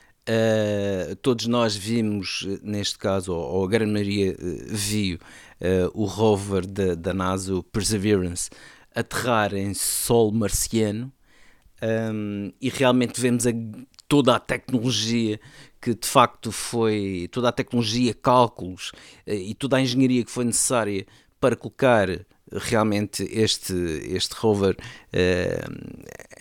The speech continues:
em solo de Marte, mas, eh, apareceu aqui uma, uma notícia que eu, que eu por acaso até achei, achei super interessante e, e de facto, hum, quis partilhar, eh, aqui com todos vós e obviamente,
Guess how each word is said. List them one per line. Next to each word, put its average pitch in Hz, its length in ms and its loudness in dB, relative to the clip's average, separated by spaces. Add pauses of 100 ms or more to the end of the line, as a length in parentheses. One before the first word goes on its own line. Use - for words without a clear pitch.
em 110 140 -2
solo 110 360 2
de 113 140 -2
Marte, 127 520 2 (380)
mas, 151 720 2
eh, 143 420 0
apareceu 151 400 -2
aqui 139 240 0
uma, 117 280 0
uma 127 180 0
notícia 117 380 -2
que - 180 -8
eu, 107 240 -4
que - 100 -8
eu 110 80 0
por - 200 -2
acaso 113 300 2
até 107 180 2
achei, 104 220 0 (280)
achei 95 460 0 (500)
super - 480 4
interessante 101 520 -2 (380)
e, 110 220 -4
e 117 120 -2
de - 80 -6
facto, 117 680 2 (400)
hum, 92 760 -6
quis - 180 -2
partilhar, 107 540 2 (340)
eh, 101 480 0
aqui 92 160 -4
com 107 160 -4
todos 101 260 -2
vós 113 440 4
e 90 120 -4
obviamente, 98 640 -6